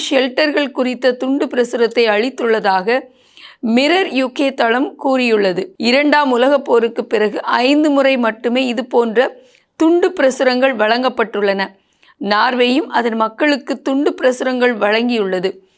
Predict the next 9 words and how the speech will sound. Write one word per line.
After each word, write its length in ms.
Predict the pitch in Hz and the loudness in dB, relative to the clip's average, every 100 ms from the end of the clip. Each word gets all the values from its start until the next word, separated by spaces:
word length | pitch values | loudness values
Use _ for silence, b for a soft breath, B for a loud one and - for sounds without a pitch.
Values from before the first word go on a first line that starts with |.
| b - | b -4
முழுமையான 800 | 214 247 262 262 233 226 269 262 | 2 4 4 2 2 2 0 0
போர் 360 | 240 233 269 | 0 2 2
நடைபெறும் 580 | 254 214 226 226 240 226 | 2 2 2 2 0 0
பட்சத்தில் 640 | 226 190 - 202 - 269 - - | -4 -6 -4 -6 -2 -4 -4 0
ஒரு 240 | 220 262 | 2 2
வாரம் 440 | 247 220 226 311 - | 2 2 0 -2 -6
சமாளிக்க 600 | 226 226 254 262 262 262 | -2 0 0 -2 -2 -2
தேவையான 600 | 220 208 214 202 196 - | -2 2 2 0 -2 -4
பொருட்களை 680 | 208 220 240 226 214 294 | -4 -4 -4 -2 -2 -2